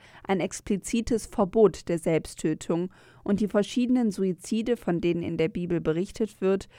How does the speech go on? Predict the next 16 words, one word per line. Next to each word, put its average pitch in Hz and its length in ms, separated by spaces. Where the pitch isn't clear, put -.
werden 202 240
auch 180 260
nicht 202 300
einhellig 175 600
bewertet. 180 800
Insgesamt 214 760
wird 226 160
nur 226 160
von 214 240
sehr 208 240
wenigen 214 440
Selbsttötungen 156 840
in - 120
der 160 120
Bibel 160 320
berichtet. - 800